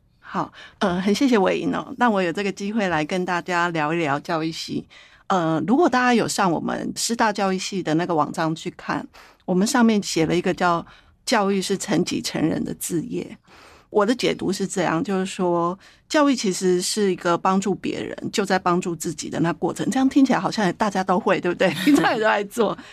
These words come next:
好，那我再进一步讲，我们在帮助别人学习的时候，自己就在学习。另外一个其实对我们很重要，就是，呃，其实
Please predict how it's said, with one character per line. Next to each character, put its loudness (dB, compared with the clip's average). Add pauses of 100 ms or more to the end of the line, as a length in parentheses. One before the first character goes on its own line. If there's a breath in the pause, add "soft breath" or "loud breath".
(140 loud breath)
好， -2
那 6
我 0
再 6
进 6
一 8
步 2
讲， -4
我 -2
们 4
在 2
帮 4
助 0
别 2
人 2
学 -2
习 -8
的 -8
时 -8
候， -2 (280 soft breath)
自 2
己 2
就 -4
在 0
学 -6
习。 -8 (580 loud breath)
另 0
外 6
一 -2
个 0
其 -6
实 -2
对 2
我 0
们 0
很 -2
重 0
要， 2
就 -4
是， -2
呃， 0
其 -4
实 -2